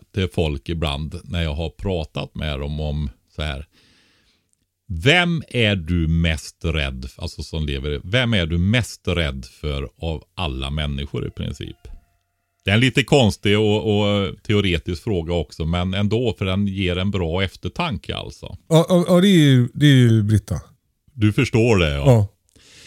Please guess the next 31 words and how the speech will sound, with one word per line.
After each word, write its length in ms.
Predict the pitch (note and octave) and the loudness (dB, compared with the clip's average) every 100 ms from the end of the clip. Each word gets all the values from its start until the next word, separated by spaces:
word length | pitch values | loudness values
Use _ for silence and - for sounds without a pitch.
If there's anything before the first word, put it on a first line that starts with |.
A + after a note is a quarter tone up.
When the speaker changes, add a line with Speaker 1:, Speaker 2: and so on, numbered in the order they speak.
| - - _ _ _ _ _ | -20 -20 _ _ _ _ _
Speaker 1:
Därför 480 | A#2+ B2 C3 A#2+ C3 | 0 2 4 2 2
att 320 | B2+ C3 - _ | 2 0 -4 _
du 420 | B2+ G#2 F3+ E3 | -2 2 4 4
är 120 | A#2+ | 2
så 360 | - A2 G#2 F#2 | 0 0 0 0
sårbar 960 | - D#3 C3+ E2 D#2 D2 A2+ C#3 B2+ A#2 - | -2 -2 0 0 -2 -2 -2 0 -4 -8 -2
inför 440 | A2 F2 - F#2+ | 2 2 0 0
henne 440 | F2+ F#2+ D2+ C#2+ | 2 0 0 -2
eftersom 480 | D#2 - F#2 - E2+ | -4 -4 -6 -4 -2
ni 100 | E2 | 0
har 300 | D#2 E2 G#2 | 0 -2 -2
den 180 | F2+ E2+ | -2 -2
här 160 | D#2 D#2 | -2 -2
relationen, 840 | E2+ G2+ A#2+ G#3+ D#3+ E2+ D#2 D2 | -4 -4 -4 -4 -2 -2 -2 -4
va? 200 | C#2+ D2 | -4 -4
Hon 220 | D#2+ F2+ | -2 0
är 60 | G2 | 0
mor 380 | E2+ D#2+ F#2 | 0 0 -2
till 200 | F2+ F#2 | -4 -6
dina 340 | E2+ E2 D#2 D#2+ | -2 -2 0 -2
barn, 420 | A#2+ F3 A#2 D#2 D2+ | -2 -2 -2 -4 -10
va? 200 | - - | -12 0
Speaker 2:
Och 100 | D3+ | 4
ingen 220 | F3 E3 | 6 6
känner 260 | D3+ D3 C3+ | 6 4 6
mig 140 | B2 | 6
bättre 260 | A2 G#2 A2+ | 6 4 6
än 100 | G2+ | 6
vad 80 | F#2+ | 6
hon 160 | F#2+ F2+ | 6 2
gör. 180 | E2+ | -2